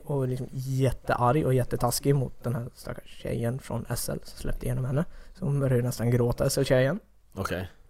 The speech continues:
Speaker 1: Hon kommer jag efteråt. Jag är liksom, jag är ju också stressad. Jag måste ju också med tåget. Så frågar jag, "Nej, S J har bara sagt att jag kan gå in här med min biljett." Och bara, "Nej, men det kan du inte. Det är S L här." Liksom, "Ja, men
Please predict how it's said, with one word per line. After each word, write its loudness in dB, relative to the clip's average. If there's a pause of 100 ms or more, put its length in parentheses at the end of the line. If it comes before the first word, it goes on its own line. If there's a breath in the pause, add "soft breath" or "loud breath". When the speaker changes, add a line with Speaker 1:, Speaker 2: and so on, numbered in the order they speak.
(240 soft breath)
Speaker 1:
Hon -4
kommer 6
jag 4
efteråt. -2
Jag 8
är 8
liksom, 2
jag 10
är 12
ju 10
också 4
stressad. 4
Jag 10
måste 10
ju 10
också 6
med 2
tåget. -2
Så -4
frågar -4
jag, 0
"Nej, 6
S 0
J 2
har 0
bara -4
sagt -6
att -6
jag -4
kan -6
gå 2
in 10
här 6 (640 loud breath)
med 4
min 4
biljett." 6
Och -6
bara, -4
"Nej, 2
men 4
det 2
kan 0
du 0
inte. -4
Det 0
är 2
S 2
L -6
här." -10
Liksom, -10
"Ja, 2
men -2